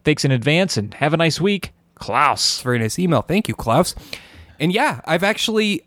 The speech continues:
Speaker 2: I don't know shit about soldering, but I have done, uh, battery soldering on my S N E S cartridges, like, seven, eight times.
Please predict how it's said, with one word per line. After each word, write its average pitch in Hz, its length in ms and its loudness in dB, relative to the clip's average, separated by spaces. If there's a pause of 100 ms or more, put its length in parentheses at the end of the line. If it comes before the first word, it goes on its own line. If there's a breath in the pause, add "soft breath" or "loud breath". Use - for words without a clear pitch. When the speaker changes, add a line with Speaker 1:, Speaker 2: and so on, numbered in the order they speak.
Speaker 2:
I 175 100 2
don't 226 200 0
know 143 120 0
shit - 540 -2
about 107 340 -4
soldering, 113 800 -4
but 127 260 0
I 143 200 2
have 135 440 -2
done, 127 520 -2 (880 soft breath)
uh, 123 520 0
battery 160 440 -2
soldering 123 480 -4
on 127 400 -4
my 127 440 -2
S 135 200 -4
N 131 100 0
E 127 100 0
S 131 120 -4
cartridges, 147 720 0 (880 soft breath)
like, 135 280 -2 (260)
seven, 160 920 0
eight 156 260 0
times. 208 460 0